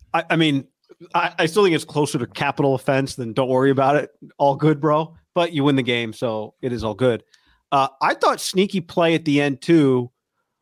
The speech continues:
was, I thought it was Jimmy Ward, but the box score says it was Mooney Ward. When Schultz picked up that, that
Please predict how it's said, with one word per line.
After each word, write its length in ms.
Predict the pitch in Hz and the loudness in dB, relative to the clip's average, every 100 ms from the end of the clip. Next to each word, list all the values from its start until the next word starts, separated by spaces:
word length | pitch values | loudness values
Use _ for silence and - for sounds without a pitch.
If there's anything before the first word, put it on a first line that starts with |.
| _ _ | _ _
was, 400 | 127 139 135 131 - | 0 0 2 -2 -2
I 120 | 226 | -2
thought 240 | - 453 | 2 2
it 60 | 392 | 4
was 140 | 175 | 2
Jimmy 320 | 110 - 175 196 | 0 -2 0 2
Ward, 460 | 196 196 190 180 | 2 4 2 0
but 340 | 147 135 123 _ | 0 -2 -2 _
the 220 | 135 131 113 | -6 -4 -2
box 340 | 123 180 202 | -2 -2 -2
score 300 | - 190 170 | -2 2 2
says 260 | - 160 127 | 2 0 0
it 80 | |
was 300 | 107 101 - - | -4 -8 -10 -6
Mooney 300 | 113 160 196 | 2 4 6
Ward. 480 | 170 170 170 165 156 _ _ _ _ | 4 4 4 0 -2 _ _ _ _
When 200 | 143 139 | -2 -2
Schultz 540 | 127 - 196 208 202 | -2 -4 0 0 -2
picked 300 | - - 170 | -8 -6 0
up 180 | 170 165 | 0 0
that, 220 | 135 120 - _ _ _ _ 135 | -4 -4 -10 _ _ _ _ -10
that 300 | - 127 131 | -4 -4 -4